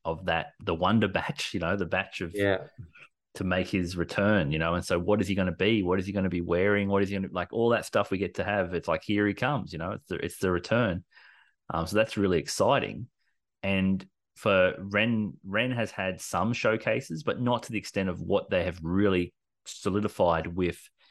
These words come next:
Speaker 1: uh, Yuya in particular. Like, they've understood, like, Yuya is wrestling. He's, like, wrestling Deadlock Pro. He wrestles, he's wrestling every indie. He's wrestling Impact. He's wrestling,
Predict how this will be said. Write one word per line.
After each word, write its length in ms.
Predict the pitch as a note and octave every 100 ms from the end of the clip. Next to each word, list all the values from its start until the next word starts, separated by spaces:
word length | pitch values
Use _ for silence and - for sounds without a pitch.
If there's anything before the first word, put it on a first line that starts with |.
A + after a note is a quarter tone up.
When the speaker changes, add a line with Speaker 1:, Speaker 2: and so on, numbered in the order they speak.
| _ _ _ -
Speaker 1:
uh, 260 | D#2 D2+
Yuya 560 | - G2 G#2 F#2+ D2+ D#2+ -
in 140 | F#2+
particular. 480 | - G2+ - D#2+ D2+
Like, 220 | D#2 -
they've 200 | - G2+
understood, 480 | G2+ A#2 - G#2 D#2
like, 160 | C#2+
Yuya 360 | A#2 D#3 D3+ -
is 140 | G2+
wrestling. 320 | F#2+ F#2 G2 F2+
He's, 140 | B2
like, 120 | G2+
wrestling 320 | F2+ E2 E2
Deadlock 400 | D2+ E2+ E2 C#2+ -
Pro. 340 | G2 G#2 G2+
He 140 | A#2+
wrestles, 380 | B2+ C#3+ D3+ D3 -
he's 240 | E3+ F#3
wrestling 340 | F#3+ F#3 F#3 - - _ - -
every 300 | - D3+ G3
indie. 320 | D#3 D#3 D#3+ D#3
He's 140 | A2
wrestling 340 | G#2 - E2+
Impact. 460 | G2+ C#3+ C#3 C#3+ C#3+
He's 180 | G#2+ F#2+
wrestling, 500 | F#2+ - E2 D#2+